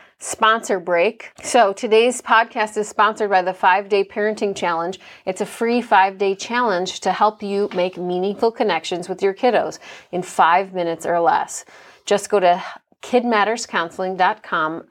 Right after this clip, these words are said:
backslash challenge to sign up. Okay, so John, we've talked about areas of focus in cultivating healthy relationships with kids with that A D H D diagnosis, specifically at home. And we've talked about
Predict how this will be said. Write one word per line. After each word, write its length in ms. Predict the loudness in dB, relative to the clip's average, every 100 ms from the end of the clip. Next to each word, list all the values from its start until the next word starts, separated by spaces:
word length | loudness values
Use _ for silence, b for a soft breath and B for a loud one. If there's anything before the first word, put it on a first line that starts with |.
| b b b
backslash 720 | 2 2 -4 -2 2 2 -2 -12 -10
challenge 760 | -8 -2 0 0 -2 -6 -10 -10
to 160 | -8 -6
sign 400 | -6 -8 -8 -8
up. 260 | -6 -6 -8 -20 _ _ _ _ _ B B B B B
Okay, 260 | 0 0 0
so 280 | 0 -2
John, 640 | -2 0 2 2 2 -4 -10 b b b b
we've 240 | -4 -2
talked 320 | 0 0 0 -2
about 520 | 2 4 4 0 -8 _ _ _ -2
areas 420 | 2 2 2 0
of 140 | -2 0
focus 680 | 0 2 2 0 -2 -8 -10 _ _
in 160 | 0 0
cultivating 760 | 0 0 2 2 2 2 0
healthy 380 | -4 0 0 0
relationships 880 | 0 2 0 0 -4 -4 -4 -4 -4
with 300 | -4 -4 _
kids 480 | -4 0 0 -4 -12 b b b b b b
with 220 | 0 2
that 180 | 2 2
A 120 | 2
D 160 | 2 4
H 200 | 2 0
D 100 | -2
diagnosis, 720 | 2 4 2 -2 -4 -4 -6
specifically 680 | -4 -4 0 0 0 0 2
at 80 | 2
home. 400 | 2 2 2 0
And 340 | -2 -2 -2
we've 180 | -2 -2
talked 240 | 0 -2 0
about 340 | 2 2 0